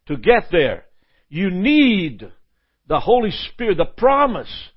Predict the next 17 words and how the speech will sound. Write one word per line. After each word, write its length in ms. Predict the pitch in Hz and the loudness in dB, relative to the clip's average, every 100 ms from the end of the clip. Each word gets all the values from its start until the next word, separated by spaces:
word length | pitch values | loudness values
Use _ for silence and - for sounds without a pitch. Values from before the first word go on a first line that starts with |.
| _ | _
of 160 | 170 139 | -4 -2
the 100 | 151 - | -4 -2
Father 480 | 247 226 151 87 - _ _ _ _ _ _ | 0 0 -4 -10 -20 _ _ _ _ _ _
to 100 | 165 | -8
come 440 | - - 262 302 285 | -6 4 8 8 4
upon 320 | - 180 165 | -4 -4 -4
your 140 | 143 | -4
life 340 | 131 131 120 104 - _ _ _ _ - - | -2 -2 -2 -8 -20 _ _ _ _ -12 -2
so 80 | |
you're 280 | 190 175 214 | 0 2 4
able 460 | 233 320 302 185 165 | 6 4 2 0 -2
to 160 | - 156 | -2 -8
serve 560 | - - 269 277 160 | -8 -2 2 2 2
God 540 | 190 202 165 131 120 98 _ _ _ | 0 2 2 -2 -8 -12 _ _ _
with 200 | 160 160 | -4 -4
miracle 460 | 131 190 180 - 127 | 2 4 4 2 -6
power. 360 | 143 95 82 | -4 -6 -8